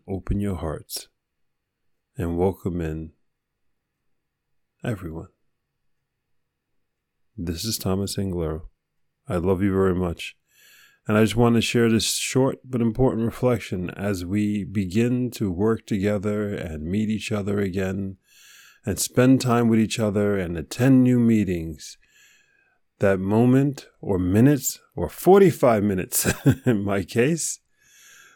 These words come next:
of meeting new people and seeing new things and talking new words and smelling new smells is what you've been waiting for. It'll be a little weird at first,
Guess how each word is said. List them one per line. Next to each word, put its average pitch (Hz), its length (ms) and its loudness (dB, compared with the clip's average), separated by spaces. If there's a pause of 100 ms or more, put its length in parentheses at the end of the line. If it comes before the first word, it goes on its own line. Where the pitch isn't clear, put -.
(120)
of 95 160 2
meeting 156 340 10
new 151 160 10
people 127 760 4
and 104 240 -2
seeing 156 440 8
new 143 200 8
things 110 560 2
and 180 180 -4
talking 147 580 4
new 139 140 4
words 120 640 2
and 85 140 -6
smelling 135 560 4
new 131 180 6
smells 95 640 -2
is 90 220 -6
what 98 440 0
you've 98 120 -4
been 90 180 -4
waiting 82 340 -8
for. - 260 -14 (1120)
It'll 90 80 -4
be 104 200 -2
a 110 60 2
little 113 260 4
weird 120 200 6
at 113 160 2
first, - 500 -6